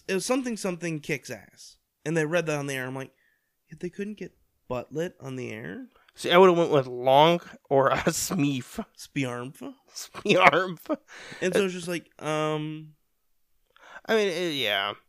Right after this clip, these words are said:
Speaker 1: It's like, come on. Come
Speaker 2: Y-,
Speaker 1: on.
Speaker 2: I, I noted that, and I was reading a lot. I was on the Reddit for a while, and there was a lot of, like, "I was banned for this," and, like, especially, like, uh, Tri-Hacks, who apparently was banned last year for Owen Wilson jokes.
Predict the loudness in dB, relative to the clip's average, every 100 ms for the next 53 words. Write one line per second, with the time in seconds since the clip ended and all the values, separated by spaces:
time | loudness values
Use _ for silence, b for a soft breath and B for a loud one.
0 | -10 -10 -10 -14 -16 -20 -20 -20 -20 -20
1 | B B -10 -10 -8 0 0 6 6 8
2 | 6 4 0 0 0 0 0 0 2 2
3 | 4 6 6 4 2 -2 -2 -4 -4 -2
4 | -4 -6 -12 -6 -4 0 0 0 -4 b
5 | b b 2 4 6 6 6 6 6 4
6 | 2 2 2 2 2 0 2 2 2 -2
7 | -4 2 4 4 2 -4 -8 -8 -12 -18
8 | -10 -2 -2 -2 -8 -16 -4 -4 -2 -2
9 | 0 2 0 0 -2 -2 -2 4 6 6
10 | 4 2 2 -6 -10 -12 b b b 0
11 | 4 4 4 2 2 2 2 0 -2 -4
12 | -4 -4 -2 2 2 2 -2 -2 -8 -10
13 | -12 -16 B